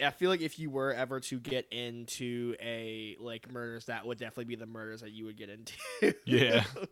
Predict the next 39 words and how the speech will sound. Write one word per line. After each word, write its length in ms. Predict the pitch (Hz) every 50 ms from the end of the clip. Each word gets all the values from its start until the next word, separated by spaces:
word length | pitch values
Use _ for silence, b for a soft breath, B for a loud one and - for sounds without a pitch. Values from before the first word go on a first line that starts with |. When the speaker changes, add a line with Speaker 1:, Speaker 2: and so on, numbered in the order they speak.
| _ _ 339 - - _ - B B B B B B B B B _ -
Speaker 1:
But 160 | 135 120 113
yeah. 520 | 113 107 98 95 95 95 92 82 85 90 -
Speaker 2:
I 120 | - 127 147
Speaker 1:
Is 40 | 170
it 40 |
Speaker 2:
haven't 180 | 190 190 196 175
looked 160 | 180 180 151
Speaker 1:
ma- 60 | 160
Speaker 2:
too 120 | 160 165 156
deep 260 | 139 143 143 123 127
into 340 | 139 143 131 - 156 151 143
it, 100 | 131 117
but 80 | 123 110
because 280 | 123 117 - 139 123
of 80 | 131 123
Once 200 | 123 135 131 117
Upon 260 | 113 - 120 120 120 117
a 40 |
Time 240 | 107 - 117 117 117
in 60 | 113
Hollywood, 380 | 107 101 104 104 104 107 107 104
I 80 | 104 101
started 400 | - - 110 107 107 101 98 101
investigating 720 | 98 98 98 98 - - 104 101 101 98 98 98 98 98
it 100 | 101 95
a 80 | 98
little 200 | 98 101 101 98
bit, 200 | 92 104 101 95
so 140 | - - 120
I 80 | 127 117
can 200 | 131 123 117 120
understand 460 | 117 113 107 - - 123 113 104 95
the 40 | 95
movie 300 | 101 104 104 95 95 95
better, 320 | 95 98 95 92 95 95
obviously, 540 | 95 98 98 95 92 95 95 - - 95 92
but, 140 | 92 95 92
like, 320 | 101 98 98 98 95 87
Speaker 1:
Yeah. 160 | 87 85 92